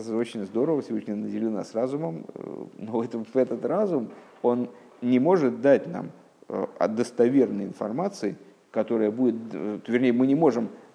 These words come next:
э, что, что, что-либо осмыслив разумом, со стопроцентной уверенностью утверждать, что дело обстоит именно так в отношении Всевышнего, поскольку Всевышний сам сотворил разум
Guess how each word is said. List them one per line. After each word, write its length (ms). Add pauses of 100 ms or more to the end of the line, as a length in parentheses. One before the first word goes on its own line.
э, 340
что, 360
что, 320
что-либо 520
осмыслив 600
разумом, 600 (680)
со 200
стопроцентной 960 (160)
уверенностью 640
утверждать, 640
что 180
дело 240
обстоит 380
именно 400
так 280 (440)
в 120
отношении 540
Всевышнего, 460
поскольку 580
Всевышний 440
сам 220
сотворил 440
разум 380